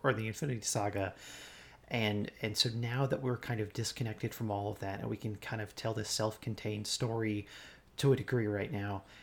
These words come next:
they, they can really just, like you said, like, just dive into the deeper emotional, um, trauma of everything that's happened to them recently. And I, I love this format for,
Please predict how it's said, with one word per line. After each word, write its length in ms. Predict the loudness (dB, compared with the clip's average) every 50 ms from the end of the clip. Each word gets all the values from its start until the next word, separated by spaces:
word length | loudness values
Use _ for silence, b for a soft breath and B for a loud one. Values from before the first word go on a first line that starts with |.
| b b b b -2
they, 160 | 2 2 2
they 180 | 2 4 2 2
can 240 | 4 4 2 2 4
really 240 | 2 4 4 2
just, 380 | 2 0 2 2 2 0 0 -2
like 140 | -2 0 2
you 60 | 4
said, 100 | 4 6
like, 160 | 4 4 2
just 300 | 0 -4 -4 -4 -4 -2
dive 320 | 0 0 0 2 0 2 0
into 260 | 0 0 0 -2 -2
the 100 | 0 -2
deeper 400 | -2 -2 -6 -6 -6 -4 -4 -4
emotional, 840 | -2 -2 0 -2 -2 -2 -2 -4 -4 -4 -4 -4 -4 -4 -6 -8 -10 -18 -20 -18 -10 -8
um, 440 | -6 -4 -2 -2 -2 -2 -4 -6 -6 -6
trauma 580 | -2 0 0 0 0 0 0 0 -2 -4 -6 -8 -4 0
of 280 | 0 0 0 -2 -4 -2 -2
everything 340 | 0 2 0 0 0 0
that's 160 | -2 0 -2 -2
happened 360 | -2 -2 -2 -2 -2 -2 -4
to 100 | -4 -4
them 160 | -4 -4 -4
recently. 560 | -4 -4 -4 -2 -2 -2 0 0 -2 -2 -4 B B B B B B B B B B B
And 100 | -6 0
I, 180 | 2 2 2 2 0
I 220 | -2 -2 0 0 0 -2
love 480 | -2 -4 -2 -2 0 0 0 0 -2 -4
this 200 | -4 -4 -4 -4
format 460 | -4 -2 -4 -2 -2 -4 -4 -6 -6
for, 400 | -8 -6 -4 -2 -2 -2 -4 -6